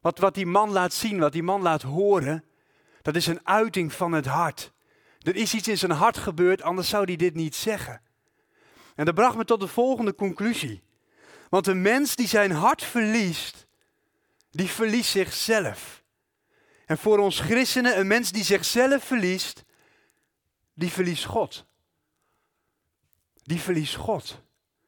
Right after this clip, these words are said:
En dat klinkt even heel cruel, heel heftig. Ik ga hem nog een keer herhalen. Een mens die zijn hart verliest, die verliest zichzelf.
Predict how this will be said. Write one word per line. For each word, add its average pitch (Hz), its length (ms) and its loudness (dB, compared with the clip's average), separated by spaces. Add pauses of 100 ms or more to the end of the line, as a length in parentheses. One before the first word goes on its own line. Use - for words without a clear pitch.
(140)
En 131 100 -8
dat 139 100 -4
klinkt 202 220 0
even 180 200 2
heel 196 220 2
cruel, 202 300 0
heel 165 240 4
heftig. 190 560 -2 (320)
Ik 156 120 -6
ga 190 100 0
hem 185 100 4
nog 208 140 2
een 202 80 -4
keer 196 180 2
herhalen. 185 560 2 (280)
Een 170 160 2
mens 247 280 2
die 240 140 0
zijn 185 220 4
hart 175 400 2
verliest, 226 720 0 (1600)
die 190 180 -2
verliest 220 360 -2
zichzelf. 190 800 0